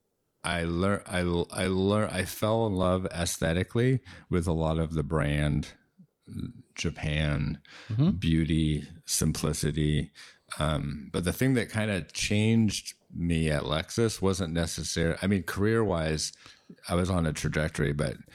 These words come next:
Speaker 1: personally, we were doing these store-, we were also, we were shooting these cars in these amazing places, and we had budget. We did this story.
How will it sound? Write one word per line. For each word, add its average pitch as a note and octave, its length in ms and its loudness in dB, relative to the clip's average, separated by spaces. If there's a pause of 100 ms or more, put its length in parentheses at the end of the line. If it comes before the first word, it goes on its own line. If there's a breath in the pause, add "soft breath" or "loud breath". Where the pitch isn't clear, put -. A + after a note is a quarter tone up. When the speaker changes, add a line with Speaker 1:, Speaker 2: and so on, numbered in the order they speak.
(680 loud breath)
Speaker 1:
personally, - 840 4 (100)
we E2+ 180 0
were E2 360 0 (120)
doing G2+ 280 2
these F2 220 2
store-, E2 420 0
we F#2+ 160 4
were A2+ 160 6
also, G2+ 420 2
we G#2 80 -2
were G2 80 2
shooting A#2 400 0
these E2 320 -2 (100)
cars D#2+ 640 -2
in F2 120 -6
these D#2+ 140 0
amazing D#2 720 -2
places, C2+ 560 -10
and D#2+ 80 -4
we E2 120 2
had F2 420 -4 (160)
budget. D2 500 -2 (1400 loud breath)
We E2 100 2
did G2+ 140 4
this G#2+ 140 4
story. E2+ 760 0